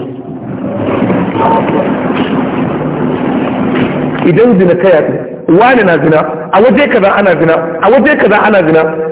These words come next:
annabi ya ce wallahi mutane sun lale kuɗin su, sun sayo fushin Allah,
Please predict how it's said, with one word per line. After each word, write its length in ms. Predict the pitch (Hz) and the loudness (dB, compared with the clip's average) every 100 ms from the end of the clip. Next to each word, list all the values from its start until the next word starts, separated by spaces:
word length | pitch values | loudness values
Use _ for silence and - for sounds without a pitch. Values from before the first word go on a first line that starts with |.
| - | -2
annabi 340 | 175 208 208 | 2 2 4
ya 60 | 190 | 2
ce 140 | - | 4
wallahi 460 | 165 160 165 202 190 | 4 4 4 4 2
mutane 360 | 175 175 143 135 - - - | 2 2 2 0 -2 -6 -4
sun 200 | - 240 247 | 0 4 4
lale 340 | 247 240 226 160 | 6 4 4 2
kuɗin 400 | 143 214 214 214 | 0 2 2 2
su, 160 | - 151 - - - - | 2 0 0 -4 -8 -4
sun 220 | 190 190 | 0 2
sayo 280 | 196 190 185 | 2 4 4
fushin 420 | 185 175 185 180 | 2 2 2 2
Allah, 300 | 185 185 127 | 2 2 2